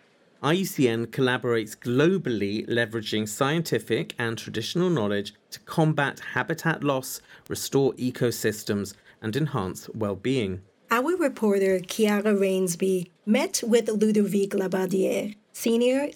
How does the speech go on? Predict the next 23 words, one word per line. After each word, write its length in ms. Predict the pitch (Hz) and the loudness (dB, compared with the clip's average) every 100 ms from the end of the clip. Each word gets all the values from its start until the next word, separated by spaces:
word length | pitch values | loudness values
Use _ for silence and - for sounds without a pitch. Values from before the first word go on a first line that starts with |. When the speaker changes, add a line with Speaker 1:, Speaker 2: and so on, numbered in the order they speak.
| - | -4
Speaker 2:
Agriculture 760 | 202 196 214 202 180 - 196 - | -2 0 0 0 -2 0 0 0
and 300 | 233 220 220 | 0 2 2
Environment 720 | 220 202 185 185 185 185 190 | 0 0 0 0 0 -2 -4
Specialist 680 | - - 175 202 185 180 - - | -4 -4 -2 -2 0 -2 -4 -4
at 220 | 202 202 | -2 -2
I 180 | 208 196 | -2 -2
U 220 | 190 190 | 0 0
C 300 | 185 - 208 | 0 0 -2
N. 240 | 240 233 226 _ _ | -4 -6 -8 _ _
With 120 | 196 | 0
a 40 | 196 | 0
decade 460 | 190 277 285 302 | 4 2 2 0
of 100 | 294 | 2
experience 680 | 277 262 - 220 208 202 196 - | 0 -2 -2 2 2 2 0 0
in 180 | 196 | -2
agricultural 840 | - 196 196 214 202 185 - 196 190 | 0 0 0 2 2 0 2 2 2
and 460 | - 208 214 214 202 | 2 4 4 2 2
rural 240 | 196 202 | 4 4
development 540 | 196 190 190 196 190 180 | 2 0 0 0 -2 -2
projects 520 | 202 185 180 180 185 | -2 -2 -2 -2 -2
in 300 | - 202 190 | 0 2 2
West 300 | 196 190 - | 0 -2 -4
Africa, 600 | 190 185 190 175 202 208 | -4 -4 -4 -4 -4 -4